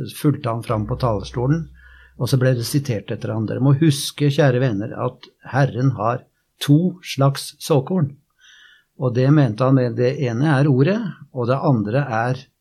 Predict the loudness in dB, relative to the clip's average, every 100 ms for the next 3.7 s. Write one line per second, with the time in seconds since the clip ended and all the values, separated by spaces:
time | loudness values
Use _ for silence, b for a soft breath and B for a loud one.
0 | _ _ -8 -6 -2 -2 -4 -12 -14 -18
1 | _ _ _ _ -16 -8 -4 -2 4 4
2 | 4 0 0 0 -2 -2 -4 -4 -6 -2
3 | 2 2 2 0 0 0